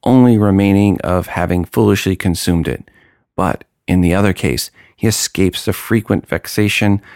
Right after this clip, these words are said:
of waiting for barbers and of their sometimes dirty fingers,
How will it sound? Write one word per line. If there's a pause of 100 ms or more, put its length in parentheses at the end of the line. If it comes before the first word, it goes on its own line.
(160)
of
waiting
for
barbers (380)
and
of
their
sometimes
dirty
fingers,